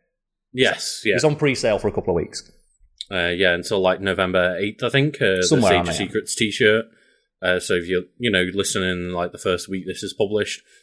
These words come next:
Speaker 1: we do have, um, a new t-shirt up for pre-order, and we also have some new enamel pins you can go get as well.
Speaker 2: Yes, which are based on the Fact Fiend design, uh, reimagined as a chibi girl.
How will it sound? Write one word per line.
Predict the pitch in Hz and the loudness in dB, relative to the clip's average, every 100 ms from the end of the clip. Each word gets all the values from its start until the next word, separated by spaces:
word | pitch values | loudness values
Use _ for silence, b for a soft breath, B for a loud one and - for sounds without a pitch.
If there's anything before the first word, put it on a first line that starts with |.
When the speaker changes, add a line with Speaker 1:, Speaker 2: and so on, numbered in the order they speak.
| b b _ _ | b b _ _
Speaker 1:
we | 98 | -2
do | 95 87 | 0 0
have, | 85 | 0
um, | 85 82 82 82 82 _ | 0 0 -4 -10 -16 _
a | 101 | -8
new | 92 87 | -6 -6
t-shirt | - 92 - 87 87 95 | -8 -8 -2 -2 -2 -6
up | 98 - | -10 -10
for | 101 | -2
pre-order, | 113 98 95 | 2 4 2
and | 98 101 | 0 0
we | 104 | 0
also | 107 107 | 0 0
have | 107 101 | -2 -2
some | 110 104 | -4 -2
new | 104 104 104 | -2 -2 -2
enamel | 104 104 101 | -2 -2 -2
pins | - 139 165 | -2 -2 -4
you | 143 | -6
can | 90 | -4
go | 87 | -4
get | 82 90 | -4 -10
as | 101 | -10
well. | 127 - _ | -10 -10 _
Speaker 2:
Yes, | 131 98 - | 0 0 -2
which | 110 | -4
are | |
based | 113 98 - | -2 -2 0
on | 104 | -2
the | 101 98 | -2 -2
Fact | - 110 - | 0 0 0
Fiend | 110 101 | -4 -2
design, | 101 98 101 127 165 | -2 2 2 2 2
uh, | 127 107 | 2 2
reimagined | 98 104 98 95 98 90 - | 4 2 2 2 0 -2 -2
as | 87 87 | -2 -2
a | - 90 | -4 -4
chibi | - 95 92 90 92 87 | -4 -4 -4 -4 -6 -2
girl. | 76 62 | -2 -2